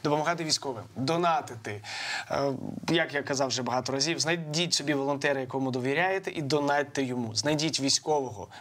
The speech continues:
Майже всіх хтось поруч, е, у війську, або друг, або брат, або чоловік, або дитина. І зробіть так, щоб у вашого військового все було. І я розумію, і ми нещодавно розмов-,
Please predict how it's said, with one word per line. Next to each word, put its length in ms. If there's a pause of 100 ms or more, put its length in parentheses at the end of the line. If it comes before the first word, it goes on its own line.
Майже 320
всіх 440
хтось 500
поруч, 600 (480)
е, 220
у 220
війську, 500
або 560 (260)
друг, 480
або 240
брат, 380
або 160
чоловік, 600
або 160
дитина. 500
І 400
зробіть 340
так, 140
щоб 240
у 140
вашого 460
військового 500
все 380
було. 560 (800)
І 120 (480)
я 160
розумію, 760
і 40
ми 200
нещодавно 600
розмов-, 480